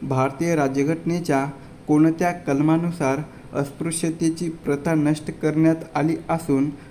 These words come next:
अस्पृश्यता पाळणे हा गुन्हा ठरविण्यात आला आहे?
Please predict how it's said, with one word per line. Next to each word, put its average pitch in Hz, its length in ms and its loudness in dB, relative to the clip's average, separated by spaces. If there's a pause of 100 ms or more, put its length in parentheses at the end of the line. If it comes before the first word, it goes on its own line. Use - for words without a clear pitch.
(140)
अस्पृश्यता 160 680 -2
पाळणे 151 420 4
हा 160 220 2
गुन्हा 151 440 2 (280)
ठरविण्यात 170 640 0 (220)
आला 147 300 0 (380)
आहे? 135 360 0